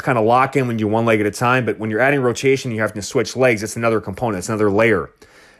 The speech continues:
Now, if you started with the alternating rotational lunge, that might be too hard for some of you, but because we did each leg individually first, we've already greased the groove, and now we're just to ask your nervous system to do one extra thing, just alternate legs,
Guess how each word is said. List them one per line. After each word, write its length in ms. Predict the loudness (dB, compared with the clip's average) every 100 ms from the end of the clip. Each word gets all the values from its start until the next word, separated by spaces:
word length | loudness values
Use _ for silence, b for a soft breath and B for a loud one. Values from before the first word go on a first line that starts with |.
| -2
Now, 140 | 0
if 100 | 0
you 80 | -2
started 280 | 2 4 4
with 100 | 4
the 60 |
alternating 360 | 2 2 -4 -6
rotational 460 | -4 -4 -4 -2
lunge, 200 | -2 -2
that 60 | -2
might 160 | -4 -4
be 80 |
too 160 | -6 -4
hard 260 | 0 0 0
for 80 |
some 240 | -2 -2 -2
of 60 |
you, 80 | -2
but 140 | -4 -6
because 320 | -2 0 0
we 80 | 0
did 220 | -2 -4
each 240 | -6 -4 0
leg 180 | 0
individually 520 | 0 -2 0 0 0 -4
first, 600 | 0 2 2 0 -8 -16 b b b b
we've 140 | -2 4
already 180 | 4
greased 320 | 4 2 0 -2
the 60 |
groove, 380 | 0 4 4 4
and 120 | 0
now 180 | 0 2
we're 100 | 2
just 200 | -2 -2
to 80 | 0
ask 220 | 0 -2
your 100 | -2
nervous 280 | 0 0 -2
system 300 | -6 -8 -6
to 60 |
do 80 | -2
one 180 | 2 2
extra 280 | 0 -2 -6
thing, 280 | -6 -6 -8
just 140 | -4
alternate 420 | -2 0 -2 -2
legs, 380 | 0 -2 -4 -14